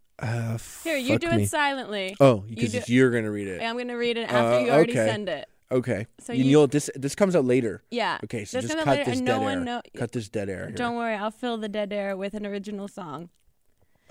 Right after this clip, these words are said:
Speaker 1: No, make it cut so I look like I'm, like, oh,
Speaker 2: Super fast.
Speaker 1: on the spot.
Speaker 2: You know exactly what you want.
Speaker 1: 'Cause right now it's, "I want to Harley plays too." <laughs>
Speaker 2: Pretty great.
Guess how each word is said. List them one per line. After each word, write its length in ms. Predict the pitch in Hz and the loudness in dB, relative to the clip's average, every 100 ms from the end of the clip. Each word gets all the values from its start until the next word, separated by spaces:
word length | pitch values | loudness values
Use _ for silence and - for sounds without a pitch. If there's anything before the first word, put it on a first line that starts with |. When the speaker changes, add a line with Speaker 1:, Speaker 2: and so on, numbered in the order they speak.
| - | 2
Speaker 1:
No, 240 | 135 131 - | 6 6 4
make 240 | 117 131 | 2 2
it 280 | 143 - - | 2 -2 -8
cut 300 | - 127 117 | -2 -2 -2
so 200 | - 110 | -2 -2
I 160 | 90 110 | 0 -2
look 200 | 107 98 | -2 -4
like 140 | 104 | -6
I'm, 320 | 98 92 95 | -6 -10 -12
like, 140 | 95 92 | -16 -8
oh, 200 | 139 135 | 0 0
Speaker 2:
Super 340 | 101 285 240 233 | 0 -2 -4 -4
fast. 300 | 240 214 151 | -2 4 6
Speaker 1:
on 160 | 143 | 6
the 80 | 120 | 2
spot. 420 | - 202 175 131 | 4 8 8 6
Speaker 2:
You 100 | 262 | 0
know 140 | 254 254 | 0 0
exactly 480 | 233 233 233 240 | -2 -2 -2 0
what 160 | 240 240 | -2 -2
you 120 | 233 | -2
want. 180 | 233 233 | -2 4
Speaker 1:
'Cause 140 | 160 156 | 6 6
right 140 | 175 | 6
now 180 | 170 156 | 6 6
it's, 100 | - | 6
"I 80 | 147 | 4
want 480 | 143 160 165 - - | 6 6 4 0 4
to 260 | 156 139 | 8 8
Harley 280 | 143 139 143 | 8 8 8
plays 380 | 127 131 110 - | 4 4 4 2
too." 260 | 127 98 - | -2 -2 -4
<laughs> 60 | - - 123 127 - - 523 508 571 605 554 466 - - - - | -8 -6 -4 -2 -4 -4 -4 -4 -4 -4 -4 -10 -14 -18 -14 -8
Speaker 2:
Pretty 220 | 330 302 277 | 0 2 4
great. 340 | 269 302 277 | 4 2 2